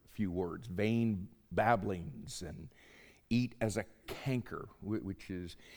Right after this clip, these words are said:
interestingly enough, a, a sore in the, in your mouth. <laughs> That's where the vain babblings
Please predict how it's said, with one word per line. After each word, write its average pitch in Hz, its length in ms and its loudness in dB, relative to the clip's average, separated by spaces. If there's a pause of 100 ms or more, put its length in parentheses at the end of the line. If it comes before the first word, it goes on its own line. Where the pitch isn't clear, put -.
(120)
interestingly 110 1040 2
enough, 101 400 2
a, 87 220 2
a 82 100 0
sore 107 720 4 (680)
in 120 260 8
the, 104 300 6 (2250)
in 104 180 2
your 92 120 2
mouth. 98 640 -2 (180)
<laughs> - 320 -10 (1800)
That's 113 240 2
where 113 100 6
the 95 120 0
vain 95 760 2 (120)
babblings 98 1040 0